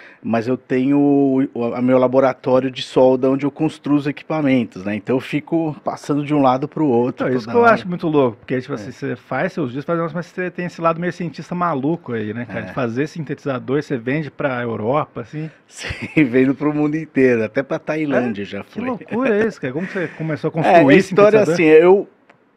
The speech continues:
Speaker 1: desde que eu decidi
Speaker 2: É.
Speaker 1: fazer música, porque eu estudava na E S P M,
Speaker 2: É.
Speaker 1: Propaganda e Marketing. Eu ia ser advogado, aí abandonei, na, na fila da matrícula do Mackenzie,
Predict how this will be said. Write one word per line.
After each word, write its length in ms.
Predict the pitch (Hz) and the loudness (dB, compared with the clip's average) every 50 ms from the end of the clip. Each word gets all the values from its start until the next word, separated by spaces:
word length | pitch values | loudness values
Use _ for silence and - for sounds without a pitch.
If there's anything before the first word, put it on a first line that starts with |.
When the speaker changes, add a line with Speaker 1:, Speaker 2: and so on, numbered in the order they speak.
| _ _ - | _ _ -2
Speaker 1:
desde 280 | 135 180 220 220 202 - | 0 2 2 0 0 0
que 60 | 190 | -2
eu 40 | 175 | 0
decidi 840 | 147 160 151 131 123 123 135 117 120 139 147 139 131 113 104 101 | 2 0 0 2 0 -2 -2 -4 -2 0 0 2 2 2 0 -2
Speaker 2:
É. 20 | 87 | -6
Speaker 1:
fazer 400 | - - - 117 110 95 120 117 | -8 -6 -6 -4 -4 -2 -2 -2
música, 520 | 110 110 120 143 151 131 104 101 95 - | -2 0 0 2 0 0 -2 -6 -8 -10
porque 220 | 104 - - - 156 | -10 -8 -2 2 2
eu 80 | 160 | 2
estudava 580 | 160 156 - - - 160 135 143 147 151 139 151 147 | 2 0 -4 -6 -6 -2 2 2 2 2 2 0 -2
na 520 | 151 147 147 143 139 131 123 117 113 110 - | 0 0 2 2 2 2 0 -2 -4 -4 -4
E 80 | 120 | -2
S 200 | 120 135 - - | -2 -2 -4 -6
P 260 | - - - 131 113 101 | -8 -4 -2 -2 -2 -2
M, 160 | 87 87 85 | -6 -10 -16
Speaker 2:
É. 40 | - _ | -20 _
Speaker 1:
Propaganda 420 | - 107 110 117 120 110 123 127 127 | -10 -10 -8 -6 -4 -4 -2 -2 0
e 60 | 127 | 0
Marketing. 580 | 113 107 98 90 87 - - - - - - - _ _ _ - - - - _ _ | -2 -2 -4 -6 -10 -14 -20 -20 -20 -20 -20 -20 _ _ _ -20 -20 -20 -20 _ _
Eu 140 | - 107 123 | -6 -4 0
ia 160 | 135 143 147 | 2 2 2
ser 180 | - - - 127 | 2 0 -4 -6
advogado, 720 | 120 117 110 110 110 110 120 135 151 160 160 143 123 123 | -6 -6 -6 -6 -4 -2 0 0 0 0 0 -2 -2 0
aí 100 | 123 131 | 0 0
abandonei, 840 | 127 113 117 131 123 123 117 110 107 110 117 131 131 127 117 98 90 | 0 0 -2 -4 -2 -2 -2 -2 -2 -2 -4 -2 -2 -4 -4 -6 -8
na, 320 | 92 92 90 87 90 90 | -10 -12 -12 -14 -12 -12
na 140 | 98 98 95 | -10 -10 -10
fila 400 | 92 - - - 165 175 165 156 | -10 -12 -10 -8 0 2 2 2
da 100 | 139 139 | 4 2
matrícula 720 | 135 131 120 - - - 127 139 139 - - 127 120 117 | 2 0 -2 -2 -6 -6 -6 -6 -6 -8 -6 -4 -4 -4
do 100 | 107 110 | -4 -6
Mackenzie, 720 | 110 107 101 - - - 120 123 135 143 143 127 147 147 | -6 -8 -8 -10 -10 -8 -6 -4 -4 -6 -6 -8 -12 -16